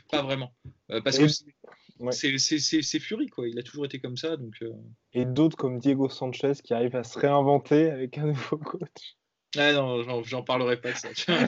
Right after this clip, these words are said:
Speaker 2: <laughs> Bien, alors maintenant, mon cher Polydome, ça y est, est-ce que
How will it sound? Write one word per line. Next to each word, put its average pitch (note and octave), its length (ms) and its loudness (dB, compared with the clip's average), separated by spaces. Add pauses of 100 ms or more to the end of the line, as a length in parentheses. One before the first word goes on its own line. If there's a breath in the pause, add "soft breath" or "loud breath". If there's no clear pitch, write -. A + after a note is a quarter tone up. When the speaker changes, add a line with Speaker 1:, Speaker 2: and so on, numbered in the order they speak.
(180)
Speaker 2:
<laughs> E3+ 220 0 (2000 loud breath)
Bien, B3 320 10 (340 loud breath)
alors F3 540 8
maintenant, D3 580 0
mon C#3 120 -2
cher C3 180 -12
Polydome, A2+ 400 -4
ça C3 320 2
y B2+ 120 8
est, C#3+ 180 4 (640 soft breath)
est-ce F#3 260 6
que C3 240 -4